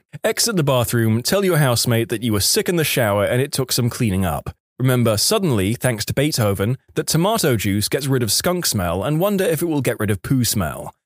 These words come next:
Set off to the supermarket in new hope of getting rid of the smell. The biggest "oh crap" came in the toilet roll aisle when my housemate says,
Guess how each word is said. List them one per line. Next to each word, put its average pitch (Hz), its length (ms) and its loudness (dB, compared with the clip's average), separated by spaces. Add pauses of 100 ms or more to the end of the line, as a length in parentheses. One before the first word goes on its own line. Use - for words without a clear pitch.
(160)
Set 247 180 2
off 226 140 0
to 180 80 -2
the 151 100 0
supermarket 123 680 0
in 131 220 2
new 156 200 2
hope 127 240 2
of 117 100 -2
getting 110 220 0
rid 98 100 0
of 95 80 -6
the 107 80 -2
smell. 113 560 -2 (240)
The 180 60 -2
biggest 214 440 0
"oh 147 220 4
crap" - 640 -2
came 135 240 2
in 127 60 4
the 127 100 2
toilet 175 340 0
roll 110 240 2
aisle 104 380 2
when 180 180 2
my 190 140 2
housemate 156 580 2
says, 117 460 2